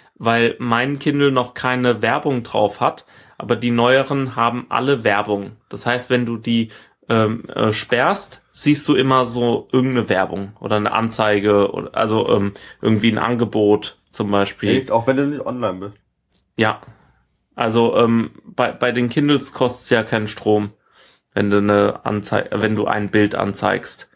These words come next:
Speaker 1: Nur beim Ändern der Anzeige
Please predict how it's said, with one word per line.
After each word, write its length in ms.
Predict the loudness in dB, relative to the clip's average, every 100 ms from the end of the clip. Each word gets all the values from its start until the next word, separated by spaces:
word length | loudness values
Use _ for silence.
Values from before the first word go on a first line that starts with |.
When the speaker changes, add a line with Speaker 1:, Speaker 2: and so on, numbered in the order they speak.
| _ _ _
Speaker 1:
Nur 220 | 2 2 4
beim 360 | 2 0 -2
Ändern 560 | -2 2 2 2 0 -2
der 340 | -2 -2 -4
Anzeige 640 | -4 -4 -2 -2 0 -4